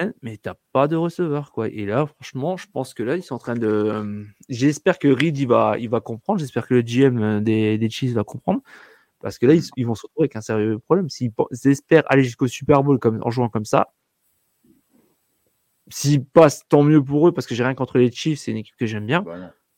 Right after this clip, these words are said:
Speaker 2: Hmm.
Speaker 1: Mais, euh, je sais pas, après, je les suis pas en détail, mais c'est, pour moi, c'est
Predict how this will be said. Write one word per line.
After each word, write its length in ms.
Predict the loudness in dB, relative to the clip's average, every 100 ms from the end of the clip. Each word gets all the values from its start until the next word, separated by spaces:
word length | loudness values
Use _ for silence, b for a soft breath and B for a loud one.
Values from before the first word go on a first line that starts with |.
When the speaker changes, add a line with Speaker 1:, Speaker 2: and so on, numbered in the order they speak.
| _ _ -20
Speaker 2:
Hmm. 140 | -18 -10
Speaker 1:
Mais, 200 | -2 0
euh, 640 | 2 0 -2 -6 -8 -12
je 80 | -14 -14 -12 -12 -12 -4
sais 80 | 4
pas, 120 | 4
après, 240 | 4 2
je 40 | 2
les 80 |
suis 140 | 2 2
pas 100 | 4
en 120 | 6
détail, 280 | 6 6 4
mais 160 | 4
c'est, 160 | -2 -2
pour 140 | 0
moi, 100 | 0
c'est 260 | 0 0 -6